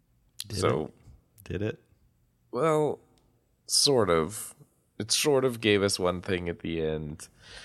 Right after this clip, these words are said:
Speaker 2: So, first thoughts.
Speaker 1: I like the intro.
Speaker 2: Okay.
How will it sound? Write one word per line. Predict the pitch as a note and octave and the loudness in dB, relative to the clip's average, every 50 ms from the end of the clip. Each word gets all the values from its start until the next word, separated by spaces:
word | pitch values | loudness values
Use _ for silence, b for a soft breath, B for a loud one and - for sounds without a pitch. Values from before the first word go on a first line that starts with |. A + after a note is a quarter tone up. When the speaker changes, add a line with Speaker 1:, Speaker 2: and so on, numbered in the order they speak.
| B B B B B _ _ _ _ _ | B B B B B _ _ _ _ _
Speaker 2:
So, | - - - - F#2 E2+ D#2+ D#2 D#2+ E2 E2 D#2+ D#2+ D#2+ D#2+ D#2 D#2 D#2 D#2 D#2 D#2 - - - _ _ _ _ _ _ _ _ _ _ _ _ _ _ _ _ _ _ _ _ _ _ _ _ | -12 -10 -2 0 2 2 4 4 2 2 2 2 0 0 0 -2 -2 -2 -4 -6 -8 -10 -16 -20 _ _ _ _ _ _ _ _ _ _ _ _ _ _ _ _ _ _ _ _ _ _ _ _
first | _ - - G2+ G2 F#2 - - - - | _ -6 0 0 2 2 2 -2 -2 -2
thoughts. | F#2+ E2 D2+ D2 D2 - - - - - - - - - - - - - _ _ _ _ _ B B B B B B B B B B _ _ _ _ _ _ _ _ _ _ _ _ _ _ _ _ _ _ _ _ _ _ _ _ _ _ _ _ _ _ _ _ _ _ b b b b b b b b b b b b b b b b b b b b b b b b b b b _ - | 0 0 0 -2 -4 -4 -4 -4 -2 0 0 0 -2 -2 -4 -8 -10 -14 _ _ _ _ _ B B B B B B B B B B _ _ _ _ _ _ _ _ _ _ _ _ _ _ _ _ _ _ _ _ _ _ _ _ _ _ _ _ _ _ _ _ _ _ b b b b b b b b b b b b b b b b b b b b b b b b b b b _ -6
Speaker 1:
I | - F#2 | -4 0
like | F2 F#2+ G#2 - | 0 0 0 2
the | - C3+ G#2+ | 2 2 4
intro. | F2 E2+ - - D#2 C#2 D2+ F2 A2 A#2 B B B B B B B B B B B B B B B B B B B B B B - - - | 4 2 2 0 0 0 2 0 0 -2 B B B B B B B B B B B B B B B B B B B B B B -6 -2 -2
Speaker 2:
Okay. | D2+ D2+ G2 | 0 0 -2